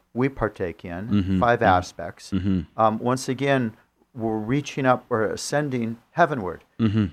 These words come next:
Speaker 1: And,
Speaker 2: Mm-hmm.
Speaker 1: um, he was chosen by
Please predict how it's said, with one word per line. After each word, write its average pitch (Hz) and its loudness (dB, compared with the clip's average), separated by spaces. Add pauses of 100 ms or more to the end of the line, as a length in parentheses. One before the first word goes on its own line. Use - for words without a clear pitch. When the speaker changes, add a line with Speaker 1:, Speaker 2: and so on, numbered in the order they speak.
Speaker 1:
And, 131 4
Speaker 2:
Mm-hmm. - -4
Speaker 1:
um, 120 4 (680)
he 202 -2
was 196 2
chosen 123 4
by 123 8